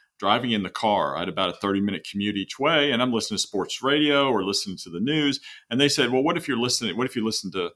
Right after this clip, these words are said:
nowadays you do podcasts on leadership or books on tape or books on audio, whatever, Audible." Um, that's like a, a,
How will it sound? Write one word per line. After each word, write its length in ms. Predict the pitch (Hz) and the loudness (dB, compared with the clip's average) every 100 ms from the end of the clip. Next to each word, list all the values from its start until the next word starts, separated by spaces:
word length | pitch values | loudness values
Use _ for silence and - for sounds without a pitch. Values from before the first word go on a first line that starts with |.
| _ _ - | _ _ -2
nowadays 440 | 110 117 98 98 | 2 4 4 2
you 60 | 104 | 0
do 140 | 101 | -2
podcasts 640 | - 101 101 - 87 78 - | 0 2 2 0 -2 -2 -2
on 160 | 87 | -4
leadership 480 | 85 95 87 - 69 - | -4 -4 -4 -8 -10 -10
or 300 | 90 87 85 | -6 -4 -4
books 220 | 107 104 107 | -4 -2 -2
on 140 | 98 | -2
tape 340 | - 90 90 - | 0 0 0 -4
or 100 | 80 | -8
books 280 | 92 - | -8 -10
on 60 | 85 | -6
audio, 200 | 87 85 | -6 -4
whatever, 300 | 87 90 - | -4 -4 -2
Audible." 400 | 90 92 78 80 - - _ _ - | -2 -2 -4 -10 -16 -20 _ _ -4
Um, 380 | 101 95 92 - _ _ | -2 -2 -4 -12 _ _
that's 300 | 113 151 - | -2 0 0
like 220 | 160 143 | -2 0
a, 320 | 123 107 92 - | 0 2 0 -4
a, 80 | - | -6